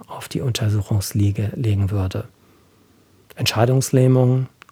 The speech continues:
organisationalen Burnout oder gar Angst? In Konzernen erlebe ich häufig eine hohe Regulierungsdichte, Überbürokratisierung,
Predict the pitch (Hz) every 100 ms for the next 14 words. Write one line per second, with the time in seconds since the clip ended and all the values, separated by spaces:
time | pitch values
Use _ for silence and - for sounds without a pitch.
0 | - 117 110 104 101 98 - 104 95 92
1 | 92 87 90 92 113 120 143 127 120 123
2 | - - _ 156 147 147 156 147 104 -
3 | - - - _ _ _ _ _ - -
4 | - - 156 - 147 - 123 131 190 214
5 | 180 147 147 160 160 175 143 - 143 147
6 | 135 - 165 139 123 143 139 123 123 117
7 | 113 139 151 - - 139 - 139 131 131
8 | - - - - - - 156 147 147 131
9 | 131 - - 127 113 127 120 123 120 117